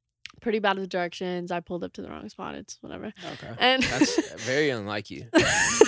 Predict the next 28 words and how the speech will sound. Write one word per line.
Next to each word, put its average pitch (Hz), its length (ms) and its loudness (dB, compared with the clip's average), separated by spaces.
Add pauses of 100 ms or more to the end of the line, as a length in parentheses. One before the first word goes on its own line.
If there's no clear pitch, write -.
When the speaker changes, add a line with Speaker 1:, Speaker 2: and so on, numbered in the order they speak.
(340)
Speaker 2:
by - 140 2
the - 100 -2
way. - 220 0 (340)
Yeah. - 220 2 (100)
Speaker 1:
And 349 100 6
so - 200 2
Speaker 2:
Especially 117 600 2
under, 104 440 -2 (180)
you 110 100 -10
know, 101 140 -8
pressure - 380 -4
like 247 100 2
Speaker 1:
Yeah. 262 260 4
Speaker 2:
that. - 540 4
That - 100 8
is 120 120 2
unlike 104 420 -4
you. 90 160 -8 (600)
Keep 147 180 -12
going. 151 260 -6 (600)
Speaker 1:
So 262 580 2 (420)
I 220 1040 4 (280)
do 233 160 2
whatever. 175 280 4
So 196 240 4
I 185 140 6
get 233 220 0
there, 233 360 4